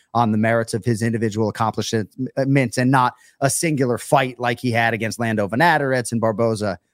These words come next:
we gotta get Ferguson in on the merits of, uh, that twelve fight lightweight winning streak.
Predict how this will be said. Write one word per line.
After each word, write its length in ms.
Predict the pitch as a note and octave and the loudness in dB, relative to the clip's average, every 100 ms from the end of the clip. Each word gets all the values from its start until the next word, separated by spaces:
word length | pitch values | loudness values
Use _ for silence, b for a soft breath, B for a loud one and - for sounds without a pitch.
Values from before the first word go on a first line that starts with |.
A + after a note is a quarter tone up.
| - | -4
we 80 | B2+ | 2
gotta 200 | B2 A2+ | 2 2
get 160 | A2+ | -2
Ferguson 480 | - G#2 G#2 - G#2 | -2 -2 -2 -4 -2
in 140 | G#2 G2 | -2 0
on 120 | G2 | 0
the 80 | G2+ | 0
merits 360 | F#2+ F#2+ - | 0 0 -2
of, 140 | F#2+ F#2 | -4 -2
uh, 220 | F#2 F2+ - _ | -2 -4 -8 _
that 180 | G#2+ G2+ | -2 -2
twelve 320 | - A2 F#2+ | 0 0 0
fight 260 | - G2 - | -4 -6 -4
lightweight 340 | G2+ G2+ G#2+ | -6 -6 -10
winning 200 | - - | -12 -16
streak. 240 | - - | -16 -18